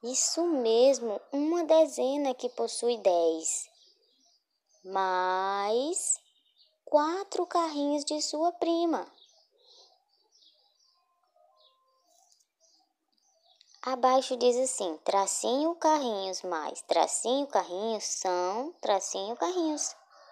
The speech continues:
Vamos completar? Dez carrinhos mais quatro carrinhos são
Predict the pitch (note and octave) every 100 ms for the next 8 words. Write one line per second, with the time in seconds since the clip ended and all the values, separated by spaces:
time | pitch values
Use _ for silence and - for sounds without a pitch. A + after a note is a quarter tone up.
0 | - - - _ _ _ _ _ F3+ F#3
1 | F3+ - - E3+ E3 D#3+ - A3 F4 -
2 | _ - _ _ _ _ - _ D3 C#3+
3 | - E3 D#3+ D#3 D3+ D#3 E3 A3 C4+ -
4 | - B3 G3+ F3 E3 D#3+ E3+ G3+ B3 -
5 | C4 C4+ C4 F#3 C#3 - - - F#3+ E3+
6 | D#3+ D#3+ D#3+ - C4 D4 - A3 E3+ E3+
7 | F#3 A3 B3 - - C4 G3+